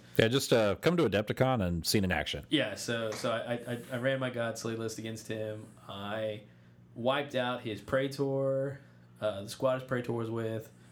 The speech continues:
Speaker 2: two other squads that were next to his Praetor, and a, um, a Daredeo.
Speaker 1: Okay.
Speaker 2: And then at that point, all my load was blown, so <laughs> I basically had to run around the table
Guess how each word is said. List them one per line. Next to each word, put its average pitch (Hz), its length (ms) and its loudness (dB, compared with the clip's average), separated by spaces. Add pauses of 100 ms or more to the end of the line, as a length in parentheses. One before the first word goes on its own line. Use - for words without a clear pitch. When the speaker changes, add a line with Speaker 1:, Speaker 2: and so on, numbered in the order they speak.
(500)
Speaker 2:
two 127 320 -2 (100)
other 120 340 -2
squads 110 680 -2
that 107 80 -6
were 107 80 -6
next 120 320 -4
to 117 60 -4
his 107 120 -4
Praetor, 113 720 -4 (540)
and 107 540 -6 (100)
a, 98 600 -8 (920)
um, - 360 -10 (540)
a 123 60 -4
Daredeo. 107 560 -6 (400)
Speaker 1:
Okay. 110 360 4 (180)
Speaker 2:
And 107 160 -4
then 117 80 -2
at 113 120 -4
that 110 200 -2
point, 117 220 -4
all 113 100 -4
my 113 120 -2
load 110 280 -2
was 110 100 -4
blown, 113 540 -4
so 113 380 -4 (280)
<laughs> - 680 0
I 117 140 6
basically 117 600 -2
had 113 280 -2
to 107 340 -4
run 107 100 -4
around 104 260 -6
the - 60 -14
table 107 160 -4